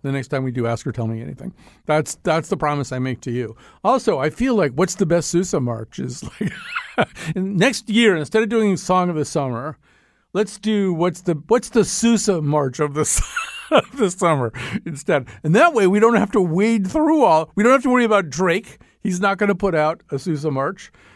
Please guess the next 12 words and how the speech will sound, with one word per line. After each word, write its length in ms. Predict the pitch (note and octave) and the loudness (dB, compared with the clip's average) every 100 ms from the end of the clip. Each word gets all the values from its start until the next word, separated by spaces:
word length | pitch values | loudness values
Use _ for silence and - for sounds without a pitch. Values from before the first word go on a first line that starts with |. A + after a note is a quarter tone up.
| _ _ - | _ _ -10
Uh, 540 | B3+ D#3 D3 C#3+ C#3 C#3+ F#3 F#3+ - | -4 0 2 0 -2 -8 -12 -14 -6
we'll 100 | E3+ | -6
just 180 | G3 G3 | -4 -4
do 100 | A3 | -2
what, 160 | F#3 D#3+ | -4 0
what's 300 | C#3+ G#3 - | 0 0 -2
the 120 | A3 | -4
Sousa 380 | - G#3 F#3 D3 | 0 -2 -2 -4
March 300 | C3+ C3 C#3 | -4 -6 -8
of 80 | B2+ | -8
the 100 | B2+ | -8
summer? 400 | C3+ A#2 D#2 | -8 -10 -14